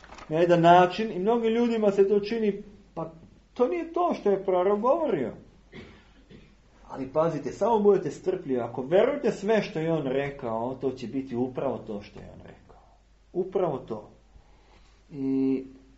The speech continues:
tu su ti porođajni bolovi. Govorio sam utorak o tome kako su Jovanovi učenici slušali Jovana i onda šta se dešavalo sa njima? Oni su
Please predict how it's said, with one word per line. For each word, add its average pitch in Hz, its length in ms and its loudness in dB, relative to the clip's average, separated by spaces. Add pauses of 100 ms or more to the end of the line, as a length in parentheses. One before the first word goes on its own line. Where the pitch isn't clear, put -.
(300)
tu 247 160 -2
su - 160 -6
ti 190 200 0
porođajni 135 540 4
bolovi. 110 520 0 (260)
Govorio 151 440 0
sam 135 240 -6
utorak 156 440 -2
o 123 40 -4
tome 143 320 -4
kako 135 260 -2
su 123 300 -6 (720)
Jovanovi 151 520 4
učenici 147 640 2
slušali 180 540 0
Jovana 220 460 6 (380)
i 185 120 4
onda 208 200 4
šta 190 200 0
se 190 120 -4
dešavalo 185 500 4
sa 190 160 -2
njima? 196 360 -2 (380)
Oni 254 280 2
su 220 400 2